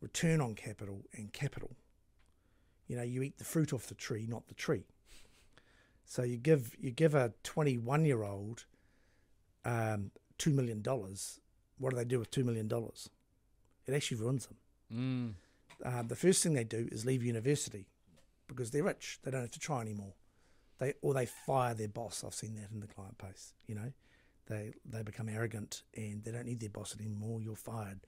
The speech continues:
Speaker 1: And off they go. And they start living off capital because the return off two million dollars is not gonna keep them alive. So the capital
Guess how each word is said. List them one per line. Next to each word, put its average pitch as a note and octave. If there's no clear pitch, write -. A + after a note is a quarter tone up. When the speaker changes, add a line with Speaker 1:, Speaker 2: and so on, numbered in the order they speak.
Speaker 1:
And A#2
off A#2
they -
go. A2
And B2
they A#2+
start C3+
living C3+
off -
capital B2
because -
the A#2
return B2+
off G#2+
two B2
million G#2+
dollars A2+
is G#2
not A2+
gonna G#2+
keep A2+
them G#2
alive. G#2+
So -
the A2+
capital B2+